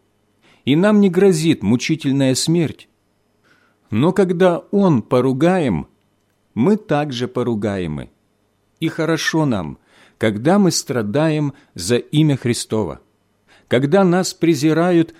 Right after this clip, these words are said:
за приверженность Его учению, когда мы противостоим всему миру вместе с Ним. Ученик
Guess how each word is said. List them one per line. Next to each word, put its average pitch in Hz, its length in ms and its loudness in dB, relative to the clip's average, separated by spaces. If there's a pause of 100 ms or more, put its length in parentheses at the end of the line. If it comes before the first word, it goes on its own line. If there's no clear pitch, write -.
(160)
за 98 220 0
приверженность 143 1160 0 (140)
Его 117 360 0
учению, 117 600 -4 (640)
когда 180 460 2
мы 170 160 4
противостоим 143 1080 -2 (340)
всему 135 460 0
миру 135 560 0 (400)
вместе 113 720 0
с - 180 -8
Ним. 85 340 -4 (1160)
Ученик 180 600 0